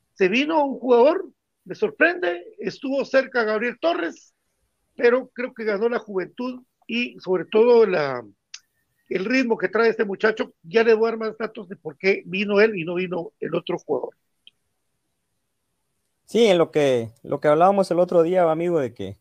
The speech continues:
Speaker 2: ahora está la facilidad. Antes se traía un jugador y uno esperaba el otro día ver el diario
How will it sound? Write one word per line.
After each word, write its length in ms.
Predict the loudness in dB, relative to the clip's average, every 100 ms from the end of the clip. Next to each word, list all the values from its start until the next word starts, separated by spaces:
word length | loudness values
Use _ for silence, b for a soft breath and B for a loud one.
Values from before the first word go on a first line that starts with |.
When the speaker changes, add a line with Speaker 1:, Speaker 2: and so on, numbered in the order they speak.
| _
Speaker 2:
ahora 280 | -14 -8 -8
está 180 | -4
la 120 | -4 -2
facilidad. 680 | -4 -6 -10 -4 -2 -2
Antes 220 | -4 -8
se 100 | -10
traía 240 | -4 -2 -2
un 80 | 0
jugador 520 | 2 4 4 2 0 _ _ _ -8
y 60 |
uno 120 | -4
esperaba 360 | -4 0 2 2
el 80 | 0
otro 220 | -2 -4
día 260 | -2 0 0
ver 160 | 0
el 140 | -2 -2
diario 760 | 0 2 2 2 -2 -6 -8